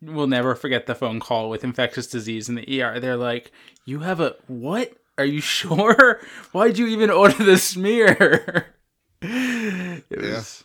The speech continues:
Speaker 1: yeah. It's rare.
Speaker 2: Yeah, so,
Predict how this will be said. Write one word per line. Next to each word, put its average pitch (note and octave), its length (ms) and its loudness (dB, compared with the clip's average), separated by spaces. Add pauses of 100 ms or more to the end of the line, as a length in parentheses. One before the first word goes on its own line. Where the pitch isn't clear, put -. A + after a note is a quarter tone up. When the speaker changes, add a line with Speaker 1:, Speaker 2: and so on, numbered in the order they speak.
Speaker 1:
yeah. - 320 -12 (680)
It's C3+ 200 -14
rare. C3 420 2
Speaker 2:
Yeah, G#2+ 220 -6
so, A2 300 -6